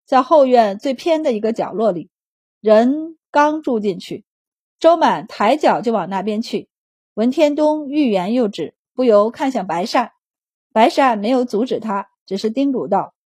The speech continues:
：“小心一点儿，你们医署有口罩吧？”“放心吧，自下周天花以后，抗疫所用的东西，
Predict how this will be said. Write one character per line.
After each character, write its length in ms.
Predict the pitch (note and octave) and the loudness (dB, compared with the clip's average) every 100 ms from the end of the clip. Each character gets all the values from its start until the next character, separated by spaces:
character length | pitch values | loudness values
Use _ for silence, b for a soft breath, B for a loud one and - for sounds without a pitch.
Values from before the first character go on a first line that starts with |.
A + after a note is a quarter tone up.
| _ | _
：“小 240 | - G#3 G3+ | -2 0 2
心 200 | C#4 C4+ | 2 2
一 80 | |
点 160 | G#3+ F#3 | 2 0
儿， 140 | D#3 - _ _ _ - | 0 -10 _ _ _ -4
你 100 | A3 | 0
们 160 | A3+ | 0
医 120 | C4 | 0
署 260 | D#4+ A#3+ F#3 | 0 0 0
有 140 | G#3 | 0
口 220 | C4+ G3 C#3+ | 0 -2 0
罩 240 | A#3+ A3 | 0 0
吧 240 | G3 G3 - _ _ _ _ _ - | -2 -8 -14 _ _ _ _ _ 2
？”“放 240 | E4+ C#4 | 4 4
心 300 | C#4 B3+ A#3+ | 0 -4 -2
吧， 220 | G3+ - _ _ _ _ | -4 -6 _ _ _ _
自 220 | D#4 C#4+ | -4 -2
下 260 | - D4+ | 2 2
周 260 | C4 D4 D#4 | 4 4 4
天 260 | D4+ D#4 D#4+ | 2 -4 0
花 200 | D4+ D4+ | 0 0
以 140 | A3 | 0
后， 340 | G3 C#4 A3 - _ _ _ | 0 0 0 -4 _ _ _
抗 300 | - E4 C#4+ | 0 2 2
疫 200 | D4+ C4+ | -2 -4
所 180 | C4 G3+ | 0 0
用 160 | A#3+ | 0
的 120 | A#3 G#3+ | -2 -2
东 220 | C4 C#4 | 0 -2
西， 300 | C4+ G#3 | -2 -8